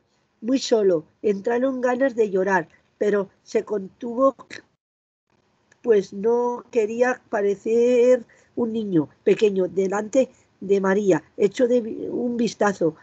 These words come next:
al dormitorio, intentando descubrir algo interesante. No había nada, al menos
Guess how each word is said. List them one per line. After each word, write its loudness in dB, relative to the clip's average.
al 2
dormitorio, 2
intentando -2
descubrir 0
algo 2
interesante. -2
No 2
había 0
nada, 0
al -2
menos -4